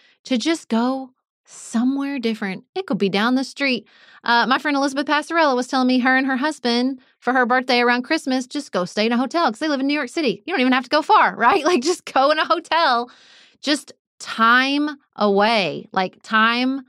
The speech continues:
away from that momentum of household management.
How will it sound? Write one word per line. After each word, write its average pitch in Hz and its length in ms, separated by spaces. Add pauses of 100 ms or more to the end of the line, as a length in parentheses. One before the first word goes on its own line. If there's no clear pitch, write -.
(540)
away 208 1000 (260)
from 214 280
that 202 200
momentum 202 720
of 180 120
household 190 460
management. 208 760